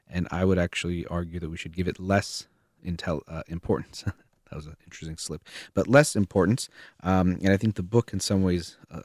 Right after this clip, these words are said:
is making that argument as well, that what we traditionally think of as intelligence should not be how we think of people as being smart or not smart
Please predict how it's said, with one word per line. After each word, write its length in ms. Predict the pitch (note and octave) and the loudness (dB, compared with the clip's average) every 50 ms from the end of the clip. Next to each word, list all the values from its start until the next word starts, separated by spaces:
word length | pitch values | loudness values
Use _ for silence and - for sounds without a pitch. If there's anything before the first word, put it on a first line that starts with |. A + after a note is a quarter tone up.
| - | -16
is 300 | - D#2+ E2 - - - - - | -16 -14 -12 -12 -12 -12 -10 -6
making 320 | G2+ F#2+ - - F#2 E2+ | -6 -6 -4 -6 -8 -8
that 140 | D#2+ E2+ E2 | -6 -6 -4
argument 440 | C#2 D#2+ F2+ E2+ - E2+ E2+ D#2+ D2 | -4 -4 -4 -4 -6 -8 -10 -12 -12
as 160 | D2 - - | -14 -10 -2
well, 280 | F#2+ F#2+ F#2 D2+ - _ _ - - - _ _ - | 2 2 2 2 0 _ _ -20 -20 -20 _ _ -14
that 220 | - D#2+ D#2+ D2+ - _ | -8 -8 -8 -8 -8 _
what 160 | F#2+ G2 F2+ | -4 -2 -2
we 220 | E2 E2+ E2+ F2 | -2 -4 -6 -8
traditionally 720 | - - - - - A2 F#2+ F#2 A#2+ A2+ - - G#2+ F#2+ F2+ | -10 -12 -14 -6 -4 -4 -2 0 0 -2 -2 -4 -4 -4 -4
think 300 | F2 - - G2 G2 - | -6 -8 -8 -10 -6 -6
of 120 | G2+ F2+ E2 | -6 -4 -4
as 160 | E2 D#2+ - | -6 -8 -8
intelligence 720 | D#2 D2+ - - F2 D#2+ E2 D#2+ - D#2 D#2 - - - - _ - - - _ _ _ - - - | -12 -14 -10 -8 -8 -8 -8 -10 -10 -12 -12 -12 -14 -16 -20 _ -20 -20 -20 _ _ _ -20 -12 -8
should 280 | - - - G2+ D#2+ | -4 0 0 0 2
not 220 | F#2 G2+ G2+ G2+ - | 2 2 2 2 2
be 160 | - F#2+ F2+ | 0 0 0
how 240 | - - G2 F#2+ F2+ | -2 -2 -4 -4 -4
we 100 | E2+ F2 | -4 -6
think 300 | - - G2+ F#2+ F#2+ - | -6 -6 -6 -6 -6 -6
of 140 | E2+ - | -10 -10
people 340 | - - F2 - - - D#2+ | -8 -8 -8 -8 -8 -8 -8
as 100 | E2 - | -8 -8
being 220 | - F2 F2 E2+ E2 | -6 -6 -6 -4 -6
smart 400 | - - - F2+ F2+ F2 E2+ D#2+ | -8 -10 -8 -6 -6 -4 -4 -4
or 80 | D#2 | -6
not 240 | D#2+ E2 E2 E2+ - | -4 -4 -4 -4 -6
smart 400 | - - - F#2 E2+ D#2+ - - | -8 -8 -6 -6 -6 -6 -8 -10